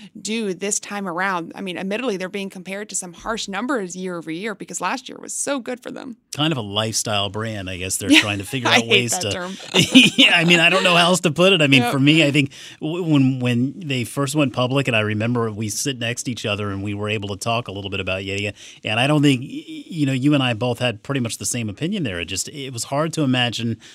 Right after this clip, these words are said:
Speaker 2: why the market was receiving it so well. I mean, it, it's a brand that people are familiar with. I mean, it, they always struck me as,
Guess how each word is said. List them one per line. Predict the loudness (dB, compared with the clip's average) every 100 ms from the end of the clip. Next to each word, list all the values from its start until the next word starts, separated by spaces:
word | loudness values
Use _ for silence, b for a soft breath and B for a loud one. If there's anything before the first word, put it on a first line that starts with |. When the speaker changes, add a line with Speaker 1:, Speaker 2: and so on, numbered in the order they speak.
| B -6
Speaker 2:
why | 0 0 0
the | 0
market | -2 -4 -8
was | -10
receiving | -8 -6 -6 -6 -6
it | -6
so | -4 -4
well. | -2 0 0 -2
I |
mean, | -2 -4
it, | -6
it's | -6 -6
a | -4
brand | -2 0 2 2 0
that | -2
people | -4 -4 -6
are |
familiar | -4 -2 0 0 0
with. | 0 0 0 -8 B B 2
I | 6
mean, | 8
it, | 6 -2 -10 -16 -10 -4
they | -2
always | -2 0 0
struck | 0 0 0 2
me | 4 4
as, | 2